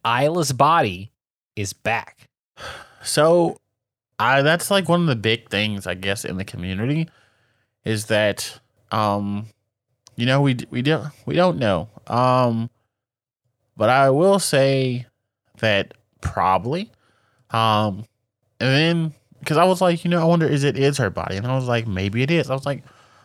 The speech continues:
Speaker 2: but even then, so what if it is? Because we've seen that her, there's no way her memories could come back. So if it is, I feel like it's just kinda fucked up to our boy Tsukasa.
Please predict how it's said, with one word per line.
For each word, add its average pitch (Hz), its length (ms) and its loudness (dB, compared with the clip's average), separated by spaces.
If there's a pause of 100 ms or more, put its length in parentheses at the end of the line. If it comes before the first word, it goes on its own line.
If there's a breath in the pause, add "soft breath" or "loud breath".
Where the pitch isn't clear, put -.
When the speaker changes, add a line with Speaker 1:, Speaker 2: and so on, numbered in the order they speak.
Speaker 2:
but 143 100 2
even 202 180 2
then, 190 240 2 (120)
so 175 320 2
what 185 220 4
if 180 180 -2
it 143 100 -2
is? 131 540 -2
Because 120 260 -4
we've 131 160 -4
seen 135 440 -6
that 117 140 0
her, 123 200 0
there's 113 240 0
no 113 180 2
way 113 180 2
her 107 140 -4
memories 101 360 -6
could - 140 -14
come - 160 -16
back. - 200 -12 (920)
So 104 460 0 (400)
if 165 140 0
it 170 80 2
is, 214 240 4
I - 140 -4
feel 214 200 0
like 320 160 -8
it's - 160 -6
just - 380 -8
kinda 160 380 -2
fucked - 380 -6
up - 200 -4
to 123 80 -4
our 107 100 0
boy 104 200 -2
Tsukasa. - 500 -6